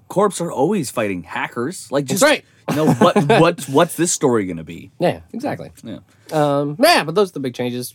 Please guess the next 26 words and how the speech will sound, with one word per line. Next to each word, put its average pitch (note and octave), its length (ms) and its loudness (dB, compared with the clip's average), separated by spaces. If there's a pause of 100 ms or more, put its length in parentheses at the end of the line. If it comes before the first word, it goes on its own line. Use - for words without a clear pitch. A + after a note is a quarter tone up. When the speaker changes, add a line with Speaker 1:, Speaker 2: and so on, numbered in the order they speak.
Speaker 2:
I F3 100 -2
mean, A2 300 -2
none A#2+ 160 -4
of A2 60 -8
them F2 80 -8
are F#2 80 -8
big, G2+ 300 -10
but A#2 140 -10
they're, C3+ 160 -6 (100)
like, G3+ 200 -4 (360)
little G#3 440 0
cool F3 380 -2
tweaks. E3 340 -8
It's G3 100 -12
Speaker 1:
Yeah. C4+ 80 0
Speaker 2:
fine. C3+ 160 -2 (140)
Speaker 1:
If, C#4+ 160 -6
if, D#4 80 -10
you C#4 160 -2
know, D#3 120 4
keeping E3+ 280 -4
you A2+ 60 0
guys G#2 220 2
up - 180 -10
to - 80 -18
speed. B2 400 -4